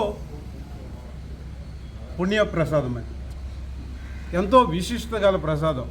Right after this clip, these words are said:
స్వామిని దర్శించకపోయినా కానీ ఆ స్వామి లడ్డు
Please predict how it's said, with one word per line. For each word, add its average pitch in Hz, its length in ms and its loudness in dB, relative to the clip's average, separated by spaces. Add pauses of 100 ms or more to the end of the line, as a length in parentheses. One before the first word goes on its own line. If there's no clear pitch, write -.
(1200)
స్వామిని 240 380 8 (100)
దర్శించకపోయినా 214 720 4
కానీ 196 320 6 (960)
ఆ 151 40 0
స్వామి 196 360 4
లడ్డు 180 320 4